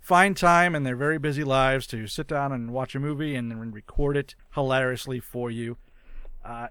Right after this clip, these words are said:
and, man, there's just, I don't think we missed anything because we watch eighties movies. It's not like we watch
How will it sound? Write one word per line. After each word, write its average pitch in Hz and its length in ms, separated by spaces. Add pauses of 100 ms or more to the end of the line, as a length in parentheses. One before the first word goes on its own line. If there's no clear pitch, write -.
and, 160 540 (580)
man, 180 460 (240)
there's 165 160
just, - 380 (500)
I 202 80
don't 302 200
think 370 160
we 403 120
missed 269 280
anything 170 320
because 190 280
we 220 80
watch 220 240
eighties 214 260
movies. 156 560
It's - 180
not 233 120
like 254 160
we 220 80
watch 190 400